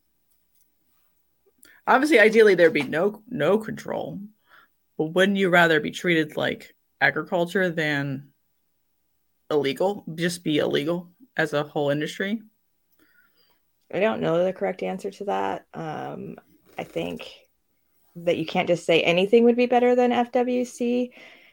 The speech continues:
Speaker 2: because it can always get worse. Um, and it probably will get
Speaker 1: Mm-hmm.
Speaker 2: worse before it gets better. Um, but it's definitely food for thought that we need to have an answer to that question.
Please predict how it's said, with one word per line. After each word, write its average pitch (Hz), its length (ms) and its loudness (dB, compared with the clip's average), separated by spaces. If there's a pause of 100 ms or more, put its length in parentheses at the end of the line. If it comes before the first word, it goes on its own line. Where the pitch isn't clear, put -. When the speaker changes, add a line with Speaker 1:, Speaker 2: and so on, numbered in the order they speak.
(120)
Speaker 2:
because 208 220 4
it 208 40 2
can 208 120 0
always 220 240 4
get 220 140 2
worse. 190 460 -2 (220)
Um, 165 1000 -2 (1080)
and 170 500 -2
it 165 100 2
probably 190 420 4
will 185 140 4
get 175 120 2
Speaker 1:
Mm-hmm. - 80 -4
Speaker 2:
worse 180 200 0
before 175 300 -2
it 175 60 -2
gets 175 160 -6
better. 180 360 2 (960)
Um, 156 800 -6
but 165 220 4
it's 165 160 2
definitely 175 360 2
food 170 260 -4
for - 120 -6
thought 160 600 0
that - 260 -2 (720)
we 165 160 0
need 180 120 4
to 196 100 4
have 180 160 2
an 147 60 2
answer 226 240 0
to 226 100 -6
that 139 160 0
question. - 640 -8